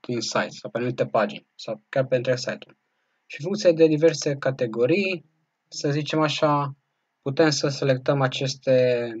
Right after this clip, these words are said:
evenimente. Dacă avem un magazin online, putem să alegem vizualizare de con-, vizualizare de conținut, că a căutat ceva pe site,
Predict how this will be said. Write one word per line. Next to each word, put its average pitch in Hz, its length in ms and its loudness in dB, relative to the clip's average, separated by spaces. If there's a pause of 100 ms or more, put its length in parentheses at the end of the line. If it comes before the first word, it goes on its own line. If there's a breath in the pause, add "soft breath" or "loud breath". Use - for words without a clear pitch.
(200)
evenimente. 120 720 -4 (100)
Dacă 117 240 -10
avem 151 220 0
un 139 220 0
magazin 127 380 0
online, 165 460 0 (500)
putem 143 280 -2
să 143 200 -4
alegem 131 560 2
vizualizare 123 400 2
de - 20 -20
con-, 120 220 -8
vizualizare 120 400 0
de 123 100 -4
conținut, 139 720 -2 (280)
că - 120 -2
a 127 80 4
căutat 127 340 0
ceva 160 180 2
pe 156 140 2
site, 151 440 0